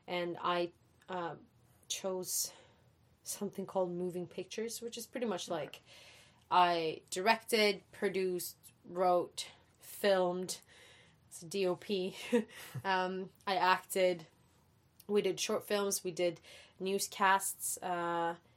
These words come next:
Speaker 1: we did, um, documentaries and stuff like that. So technically I learned how to sell shit and how to lie and how to research. But also, I just wasn't,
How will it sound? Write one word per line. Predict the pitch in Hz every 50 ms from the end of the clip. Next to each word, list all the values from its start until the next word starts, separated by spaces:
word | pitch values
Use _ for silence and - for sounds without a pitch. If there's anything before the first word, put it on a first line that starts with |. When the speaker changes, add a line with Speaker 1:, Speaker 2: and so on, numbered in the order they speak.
| _ _ _ _ -
Speaker 1:
we | 180 175
did, | 165 180 175 175 165 - -
um, | - - 170 165 165 160 165 160 160 160 165 170 - - _ _ _ _ _ _ _ -
documentaries | 185 175 170 - - 175 175 175 175 175 - - 180 175 175 170 170
and | 170 170
stuff | - 254 247
like | - 196 - -
that. | 180 165 165 170 - - - - - - - _ _
So | - - 190 190
technically | 185 - 254 254 233 240 214 190 185 185 180
I |
learned | 175 170 175 170 165
how | 160 180 175
to | 165 160
sell | - - - 190 190
shit | 185 - - 185 175
and | 170 160
how | 175 170 165
to | 156
lie | 147 156 156 160 165 170 185 196
and | 202 156 165 165 156
how | 156 160 151 - - - -
to | - 165 147 139 139 139 131 113 87 82 - - - _ _
research. | - 185 208 - - - 302 320 330 - - - - - - _ - - - - - _ _ _ _ _ _ _ _ _ _ _ _ _ _ _ _ -
But | 202 180 175 220 226
also, | 240 240 254 247 - - 269 262 262 262 262 240 - -
I | - 214
just | 214 240 240 - -
wasn't, | 214 220 220 208 240 254 247 233 - - - - -